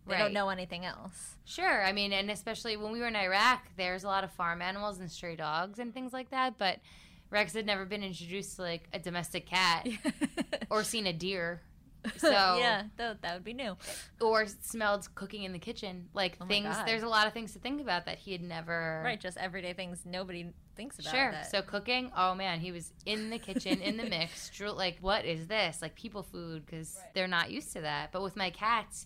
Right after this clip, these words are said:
Speaker 2: I remember he approached them for the first time, and my one cat jumped down, puffed up,
Speaker 1: <laughs>
Speaker 2: and he was like, "Okay." And they all
Speaker 1: <laughs>
Speaker 2: coexisted together. There was never any fighting. Thank God. They all got along great.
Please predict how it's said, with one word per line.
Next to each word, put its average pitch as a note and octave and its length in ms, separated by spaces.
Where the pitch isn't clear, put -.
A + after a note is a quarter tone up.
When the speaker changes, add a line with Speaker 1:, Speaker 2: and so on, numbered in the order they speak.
Speaker 2:
I F3+ 120
remember F#3+ 400
he F#3 220
approached F#3+ 420
them F3+ 140
for E3 120
the E3+ 80
first F3 340
time, F3+ 280
and D3+ 300
my D#3 180
one E3 260
cat D3+ 260
jumped D#3+ 280
down, E3+ 480
puffed F#3+ 380
up, F#3 320
Speaker 1:
<laughs> G3 360
Speaker 2:
and F#3 180
he G3 440
was F#3 100
like, F#3 220
"Okay." G4 360
And F#3+ 180
they F#3+ 220
all F#3 280
Speaker 1:
<laughs> F#3+ 120
Speaker 2:
coexisted G3 560
together. C#4+ 580
There G3+ 140
was F3+ 140
never F#3+ 240
any F3+ 180
fighting. G#3 760
Thank A3+ 280
God. E3 400
They D#3+ 120
all F3 240
got E3+ 160
along D#3+ 260
great. D3 300